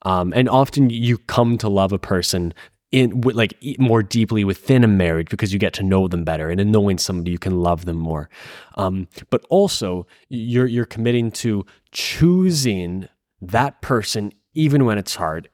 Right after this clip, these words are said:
even on the bad days, even when you don't want to. You're choosing, even if I, even if we go through times when it is h-, difficult for me to love you, I'm gonna, I'm going to choose to act that way anyways.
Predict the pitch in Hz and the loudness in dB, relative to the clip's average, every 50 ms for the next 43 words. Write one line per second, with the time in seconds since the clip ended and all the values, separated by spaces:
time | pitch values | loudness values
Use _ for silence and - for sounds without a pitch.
0 | _ - 160 151 156 143 151 139 120 110 101 92 82 87 85 82 85 82 87 87 | _ -2 0 2 2 4 4 2 2 2 0 -2 -2 -4 -4 -4 -4 -6 -6 -8
1 | 87 - - _ - 165 160 139 147 139 127 113 110 104 98 95 95 87 - 87 | -8 -10 -12 _ 0 0 2 4 4 2 2 2 2 0 0 -2 -2 -4 -6 -8
2 | 85 82 80 - - 90 85 78 - - - - 117 113 113 107 - - - - | -10 -12 -12 -10 -10 -10 -10 -10 -12 -18 -14 -8 -4 -2 -2 -4 -4 -6 -8 -2
3 | - 160 180 190 196 196 175 131 127 110 104 98 - - - _ _ - 165 175 | 2 2 4 4 4 4 2 2 2 0 0 -2 -6 -14 -20 _ _ -4 -2 -2
4 | 175 170 185 175 170 - _ - 147 147 135 - - - - 120 123 123 123 123 | 0 0 0 0 0 -2 _ 0 0 0 0 -2 -6 -8 -4 -2 0 0 0 0
5 | 123 120 - - - _ - 113 107 - - - 135 143 135 170 170 - - 151 | -2 -2 -4 -8 -14 _ -10 -8 -8 -8 -2 0 2 4 4 4 2 2 0 0
6 | 127 123 131 143 151 135 - 147 139 - - - 117 117 113 98 87 85 82 - | 2 2 2 2 2 2 2 2 0 0 -2 -2 -2 -2 -2 -2 -2 -4 -8 -10
7 | - - - - - 120 123 123 120 127 135 135 113 - - - - - - - | -14 -16 -20 -8 -2 0 2 2 2 2 2 2 0 -2 -6 -12 -12 -12 -10 -10
8 | - 127 104 - _ - 160 151 - 170 139 - - 113 101 - - - 113 107 | -8 -8 -10 -4 _ 0 0 2 2 0 0 0 0 0 0 -2 -4 -6 -4 -2
9 | 104 95 95 90 98 110 120 95 95 95 - 117 139 151 151 107 87 - _ - | -2 -2 -2 -2 -2 -2 -2 -4 -6 -8 -6 -4 -4 -2 -4 -4 -6 -10 _ -12
10 | - - 127 120 113 120 120 107 - - - - - - - 131 127 131 135 - | -4 -2 0 2 2 2 2 0 -2 -8 -8 -8 -2 2 4 6 6 6 4 2
11 | - - 131 127 - - - 95 92 98 - - - _ 85 82 82 78 - - | 0 -4 -6 -6 -4 -4 -2 -2 -2 -2 -6 -10 -14 _ -6 -6 -6 -6 -8 -10
12 | 90 87 82 82 80 82 - _ - 104 101 95 85 78 69 57 50 - | -10 -8 -8 -8 -10 -12 -12 _ -8 -6 -6 -6 -6 -6 -8 -12 -14 -16